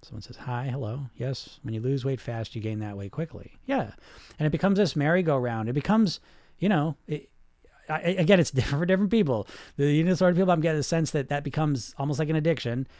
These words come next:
Um, and then for people that lose weight, it becomes the opposite. It becomes very harmful.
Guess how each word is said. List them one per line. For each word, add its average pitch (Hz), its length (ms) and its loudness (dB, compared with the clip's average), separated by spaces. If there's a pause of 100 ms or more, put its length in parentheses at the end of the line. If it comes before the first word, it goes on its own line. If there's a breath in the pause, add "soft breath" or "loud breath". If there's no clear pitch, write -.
(240 soft breath)
Um, 123 320 0
and 131 280 0
then 131 200 2
for 123 360 0
people 139 300 -2
that 127 240 -2 (100)
lose 147 280 2
weight, 156 640 0
it 135 120 -4
becomes 151 300 -2
the 139 60 -2
opposite. 143 340 -2
It 139 100 -4
becomes 139 400 -2 (100)
very 151 240 2
harmful. 120 840 -4